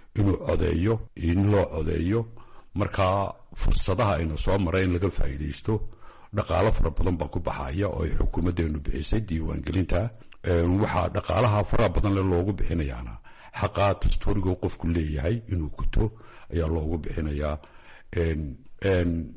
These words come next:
waxaan ku gubaabinayaa dhammaan shacabka reer Somaliland inay diiwaangelinta ka qayb galaan, xaqooda dastuuriga ah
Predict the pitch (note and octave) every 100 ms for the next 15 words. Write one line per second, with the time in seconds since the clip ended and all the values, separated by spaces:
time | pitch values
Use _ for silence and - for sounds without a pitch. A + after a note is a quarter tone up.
0 | - - F2+ F2+ B2 F2 E2+ E2+ G2 F#2
1 | E2 F2 G2 C#3+ B2 - - - F2 E2+
2 | - D#2 D#2 D#2+ D#2+ D#2 D#2+ - - -
3 | - G2 F2+ D2 D#2+ D2+ D#2+ D2+ F2+ D#2+
4 | D2+ - E2 E2 D2+ D2 C2+ F2+ - D#2+
5 | D2+ - - - E2+ E2+ C#2 D2